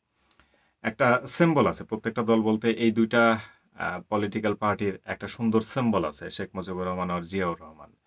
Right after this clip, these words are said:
কিন্তু অন্যান্য দল আসলে কি বলবে না বলবে, এইটা নিয়ে একটা সফট দুঃখ কাজ করতেছে যে না, সাধারণ মানুষ কিভাবে কি করবে,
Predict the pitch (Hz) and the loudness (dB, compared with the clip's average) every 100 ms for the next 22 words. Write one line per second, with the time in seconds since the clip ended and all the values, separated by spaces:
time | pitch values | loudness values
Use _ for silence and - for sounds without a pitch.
0 | _ _ _ _ _ _ _ _ _ _ | _ _ _ _ _ _ _ _ _ _
1 | _ - 113 107 107 101 92 _ _ _ | _ 0 0 4 4 4 2 _ _ _
2 | _ _ _ _ - 139 127 127 120 110 | _ _ _ _ -10 -6 -2 2 2 6
3 | 113 104 98 117 107 - 123 95 110 107 | 6 6 2 0 -4 -2 -2 4 6 6
4 | 101 101 101 98 98 85 78 - _ _ | 4 2 2 2 0 0 -4 -4 _ _
5 | _ - 131 127 127 117 120 - - 135 | _ -10 -8 -2 -2 -2 -4 -6 2 2
6 | 117 - - 104 110 110 127 113 87 - | 2 -8 -12 -2 0 0 -4 -2 -4 -4
7 | 90 95 87 87 90 90 92 - _ _ | -12 -12 -8 -6 -4 -2 -2 -2 _ _
8 | _ _ - - - - _ _ _ _ | _ _ -20 -20 -20 -20 _ _ _ _
9 | _ _ _ _ _ - - - - _ | _ _ _ _ _ -10 -10 -12 -20 _
10 | _ _ _ _ _ _ _ 143 135 127 | _ _ _ _ _ _ _ 4 6 6
11 | 117 113 - 117 104 98 95 95 - 85 | 6 2 2 0 2 0 -2 -6 -4 -6
12 | 80 | -4